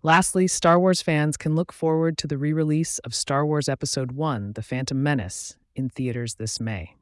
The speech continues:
This news brings excitement to fans who can relive the iconic film on the big screen once again. New tools, products, or projects. Rufus, Amazon's A I conversational shopper that revolutionizes the retail experience. Welltory,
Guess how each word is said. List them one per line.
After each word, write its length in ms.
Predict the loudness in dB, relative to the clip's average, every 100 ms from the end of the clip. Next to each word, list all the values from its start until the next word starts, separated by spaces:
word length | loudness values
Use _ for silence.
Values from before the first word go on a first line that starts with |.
| -6
This 220 | -2 2
news 240 | 4 2
brings 260 | 0 -2 -2
excitement 520 | -2 2 2 2 -4
to 100 | -8
fans 480 | -2 0 0 0 -4
who 120 | -8
can 160 | -8 -6
relive 380 | -4 0 0
the 120 | 0 -2
iconic 500 | -4 -4 -4 -4 -4
film 340 | -4 -2 -4
on 160 | -6 -8
the 60 |
big 240 | -2 -2 -2
screen 360 | -6 -4 -4
once 220 | -4 -8
again. 380 | -10 -10 -10 -12 -16 _ _ _ _ _ _ _
New 160 | -4 -2
tools, 400 | -2 -2 -2 -4
products, 480 | -4 -2 0 -2 -6
or 80 | -10
projects. 720 | -6 -6 -6 -12 -16 -18 -18 _ _ _
Rufus, 580 | 0 0 0 -8 -12 -14 -18 _ _ _ _
Amazon's 540 | -4 -2 0 0 -2 -6 _
A 180 | 2 4
I 220 | 4 2
conversational 720 | 0 -4 -4 -2 -2 -2 -4
shopper 560 | -4 -2 -2 -4 -12 -14 -12
that 160 | -8
revolutionizes 880 | -2 0 0 0 0 -2 -2 -4 -6
the 100 | -8
retail 440 | -6 -6 -6 -6 -6
experience. 760 | -10 -10 -10 -10 -12 -16 -18 -18 _ _ _ _ _ _
Welltory, 680 | 0 2 2 -2 -10 -10 -12